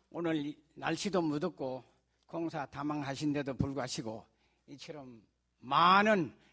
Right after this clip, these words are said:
내빈들이 이렇게 참석해 주신 데 대해서 이 격려사를 하게 돼서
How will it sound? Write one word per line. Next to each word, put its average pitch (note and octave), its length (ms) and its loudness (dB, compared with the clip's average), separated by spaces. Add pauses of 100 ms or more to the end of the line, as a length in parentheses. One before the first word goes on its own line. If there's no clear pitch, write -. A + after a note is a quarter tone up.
내빈들이 E3+ 840 -6
이렇게 D#3+ 340 -6
참석해 E3 720 -6
주신 D#3+ 300 -2
데 D3 160 -4
대해서 C3+ 480 -6 (320)
이 C#3+ 120 -12
격려사를 D3+ 760 -6
하게 C#3 240 -8
돼서 C3 420 -8